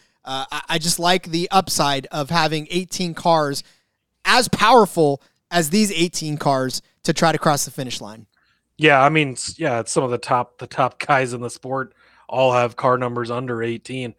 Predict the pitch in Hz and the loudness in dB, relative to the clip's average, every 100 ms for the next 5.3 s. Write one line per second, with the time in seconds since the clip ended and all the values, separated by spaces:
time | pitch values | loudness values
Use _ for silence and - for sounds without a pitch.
0 | _ - - - 196 294 240 139 127 139 | _ -20 -8 2 2 4 2 2 4 6
1 | 160 165 147 127 113 _ _ _ _ _ | 4 4 4 2 -2 _ _ _ _ _
2 | _ _ _ - 143 131 127 123 127 160 | _ _ _ -2 0 2 2 0 0 0
3 | 160 123 156 143 151 170 - 147 139 131 | 0 2 2 4 4 4 2 -2 -2 0
4 | 147 143 175 147 147 131 127 131 131 131 | 4 4 6 2 2 0 2 2 2 2
5 | 143 143 | 0 -2